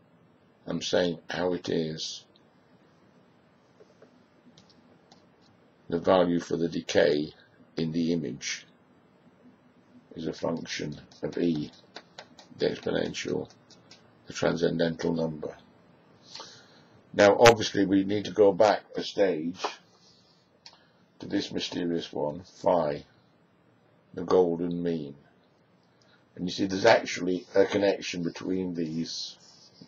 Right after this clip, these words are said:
connection between, between these four.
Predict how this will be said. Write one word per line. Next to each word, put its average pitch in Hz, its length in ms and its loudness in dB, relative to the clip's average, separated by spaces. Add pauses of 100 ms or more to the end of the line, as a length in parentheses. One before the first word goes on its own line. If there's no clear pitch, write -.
connection - 400 -4
between, 90 380 -8 (280)
between 92 380 -4
these 90 380 -6 (400)
four. 76 400 0